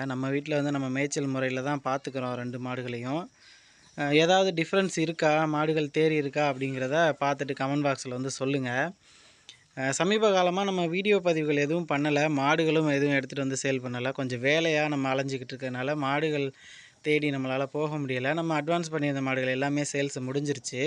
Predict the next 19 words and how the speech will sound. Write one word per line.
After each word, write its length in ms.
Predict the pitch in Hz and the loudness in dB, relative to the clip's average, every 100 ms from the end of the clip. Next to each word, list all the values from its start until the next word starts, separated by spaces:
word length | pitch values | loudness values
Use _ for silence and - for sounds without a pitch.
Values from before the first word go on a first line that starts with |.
| 180 - - - - - - _ _ - | -4 -8 -20 -20 -20 -20 -20 _ _ -8
அ, 80 | 147 147 | -6 2
பார்க்கலாம். 440 | 190 190 160 120 147 | 2 2 -2 -4 -4
இனி 200 | 143 160 | 0 2
வரும் 300 | 156 160 165 | 4 2 2
காலங்கள்ல 460 | 160 156 156 156 185 | 2 2 0 0 2
ஏதாவது 260 | 175 175 | 2 2
நல்ல 200 | 165 156 160 | 2 0 0
மாடுகள் 380 | 156 151 151 | 0 0 -2
சேல்ஸுக்கு 400 | 151 156 147 143 | -2 -2 -2 -4
வந்துச்சு 280 | 143 139 139 | -4 -4 -2
அப்படின்னா, 340 | 143 131 135 160 | -2 -2 -4 -2
கண்டிப்பா 320 | 151 143 143 | -2 -2 -2
நம்ம 200 | 143 135 | -2 -2
எடுத்துட்டு 320 | 135 147 151 143 | -2 -4 -4 -4
வந்து 140 | 143 | -2
சேல்ஸ் 280 | 143 139 - | -2 -2 4
பண்ண 180 | 131 127 | 6 6
முயற்சி 320 | 135 135 131 | 2 -6 -16
பண்ணுவோம். 440 | 127 123 123 147 | -16 -14 -10 -10